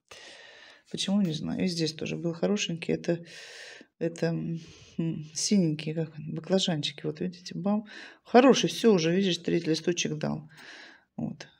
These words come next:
стоят здесь баклажанчики. Помните, я пересаживала? Вот этот вот, он, он же какой. Вот.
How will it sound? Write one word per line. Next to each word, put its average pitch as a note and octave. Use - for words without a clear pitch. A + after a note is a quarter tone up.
стоят D3
здесь D#3
баклажанчики. D#3
Помните, F3
я D3+
пересаживала? D3+
Вот D#3
этот -
вот, -
он, D#3
он D3
же -
какой. -
Вот. D#3